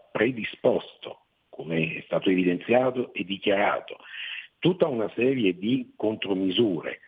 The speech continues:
eh, per fronteggiare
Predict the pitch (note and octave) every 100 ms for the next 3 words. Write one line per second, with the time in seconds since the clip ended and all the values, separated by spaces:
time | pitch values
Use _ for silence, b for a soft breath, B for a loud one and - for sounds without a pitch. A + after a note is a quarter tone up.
0 | B B B B B _ _ - - F2+
1 | E2+ E2 E2 D#2 D#2+ D#2 - - - A2
2 | A#2+ - G2 F2+ D#2+ F#2 A2 A2 F#2+ D#2+
3 | -